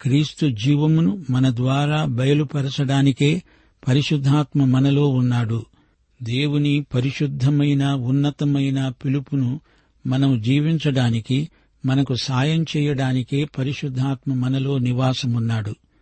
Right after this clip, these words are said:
తండ్రియందు, ప్రభువైన యేసుక్రీస్తునందు మనకు ఈ ఆధిక్యం లభించింది. యేసుక్రీస్తే దేవుడు అనే ప్రాతిపదిక మీద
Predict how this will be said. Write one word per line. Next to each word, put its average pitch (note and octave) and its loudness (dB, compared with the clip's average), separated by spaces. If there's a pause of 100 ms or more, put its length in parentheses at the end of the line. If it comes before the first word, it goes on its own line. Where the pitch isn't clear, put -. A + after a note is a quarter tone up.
(540)
తండ్రియందు, D3 2
ప్రభువైన C#3 0
యేసుక్రీస్తునందు C#3 -2 (480)
మనకు C#3+ -2
ఈ C3+ 0
ఆధిక్యం C3+ -4
లభించింది. B2+ -2 (640)
యేసుక్రీస్తే D3 0
దేవుడు C3 0 (480)
అనే C#3 2
ప్రాతిపదిక C3 -4
మీద C3 -2